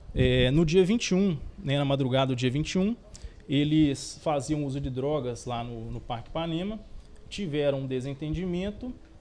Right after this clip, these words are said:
é, esses dois autores, eles agrediram a vítima com um pedaço de pau,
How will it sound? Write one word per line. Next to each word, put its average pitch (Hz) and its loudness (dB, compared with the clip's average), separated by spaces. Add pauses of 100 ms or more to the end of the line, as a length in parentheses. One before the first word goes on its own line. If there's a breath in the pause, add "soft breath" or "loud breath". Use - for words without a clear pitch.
(320)
é, 127 2
esses 151 0
dois 180 4
autores, 135 2
eles 131 0
agrediram 143 2
a 135 0
vítima 117 -4 (400)
com 127 -2
um 123 -2
pedaço 123 2
de 147 0
pau, 156 4